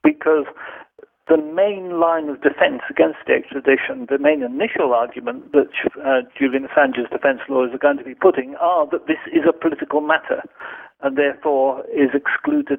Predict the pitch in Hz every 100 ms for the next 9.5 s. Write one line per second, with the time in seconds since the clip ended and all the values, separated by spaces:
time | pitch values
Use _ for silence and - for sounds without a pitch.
0 | - - - - 147 143 127 123 - 143
1 | 135 131 131 131 131 139 131 135 131 -
2 | 135 - - 139 - - - - 165 -
3 | - - - - - _ 135 139 139 139
4 | 131 - 156 139 - 143 - 143 143 135
5 | - 143 - - 143 - 143 139 151 151
6 | 143 151 151 196 - - 113 - _ _
7 | - 131 127 151 147 131 - 139 131 -
8 | 131 135 - 143 - - - - - _
9 | - 185 175 165